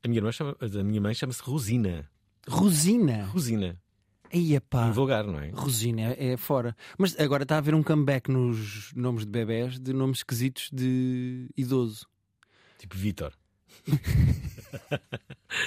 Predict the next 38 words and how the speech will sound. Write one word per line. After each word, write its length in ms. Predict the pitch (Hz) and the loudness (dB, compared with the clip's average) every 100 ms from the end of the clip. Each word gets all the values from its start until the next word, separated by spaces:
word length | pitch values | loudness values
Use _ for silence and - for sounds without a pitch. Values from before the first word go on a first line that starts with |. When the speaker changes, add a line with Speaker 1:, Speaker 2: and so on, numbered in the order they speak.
| - - | -4 -2
Speaker 1:
Alguém 320 | 180 135 131 | 0 2 0
que 60 | - | 0
se 40 | |
chama 200 | 131 117 | 0 2
Vítor 340 | 110 127 131 | 0 2 2
já 200 | 110 120 | 4 4
é 160 | 117 123 | 4 4
idoso, 380 | 123 113 117 92 | 4 2 2 0
não 60 | 85 | -6
é? 180 | - | -6
Speaker 2:
É 20 | 175 | -4
pá, 200 | - 120 | -4 0
não 140 | 139 | 4
é 60 | 170 | 4
o 40 | |
primeiro 300 | 160 170 175 | 4 4 4
nome 180 | 185 226 | 4 4
que 80 | 175 | 4
me 60 | |
vem 120 | 170 | 6
à 60 | 175 | 4
cabeça. 380 | 165 165 156 139 | 4 4 4 2
Eu 60 | |
conheço 240 | 123 151 135 | 2 2 4
vários 220 | 139 139 | 2 2
Speaker 1:
É 20 | |
Speaker 2:
Vítores. 340 | 127 143 131 139 | 2 2 2 2
Speaker 1:
maldade 260 | 120 98 | 2 0
de 380 | 90 92 90 87 | -2 -2 0 -2
dar 220 | 85 101 | 0 2
o 140 | 98 98 | 2 2
nome 180 | 104 101 | 2 0
de 80 | |
Vítor 280 | 92 95 92 | -2 -4 -4
a 40 | 95 | -2
uma 140 | 90 | -4
criança. 400 | 90 101 82 - - | -4 -4 -4 -8 -6
Speaker 2:
Sim. 420 | - 202 190 | 0 4 4